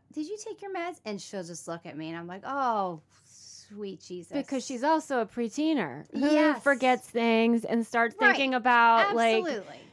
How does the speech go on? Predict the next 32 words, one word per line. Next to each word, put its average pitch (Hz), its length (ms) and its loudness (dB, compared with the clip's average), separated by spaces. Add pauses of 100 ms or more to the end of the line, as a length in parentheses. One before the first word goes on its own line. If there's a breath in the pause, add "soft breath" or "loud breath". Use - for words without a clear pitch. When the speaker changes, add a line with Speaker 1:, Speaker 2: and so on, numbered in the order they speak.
Speaker 2:
you 277 120 -2
know, 220 460 4
watching 220 420 0
something 214 480 -2
on 208 120 2
her, 214 300 0
you 214 140 -2
know, 170 180 -2
on 180 160 -4
a 196 60 -2
device 214 800 2
or 180 640 -4
Speaker 1:
Playing 220 180 -4
Speaker 2:
thinking 214 140 -6
about 214 220 -4
Speaker 1:
with 269 60 -12
a - 20 -14
Speaker 2:
friend 214 760 -2
Speaker 1:
friend. 214 60 -6
Speaker 2:
or 202 180 -6
Speaker 1:
Yeah. 190 300 -2
Speaker 2:
whatever 254 560 0
the 254 80 -2
distraction 220 680 -8
is. 247 320 -4
She 214 120 -12
still 233 260 -4
is 220 280 -6
her 196 220 -8
age. 190 460 -8
And 185 160 -8
so, 190 380 -8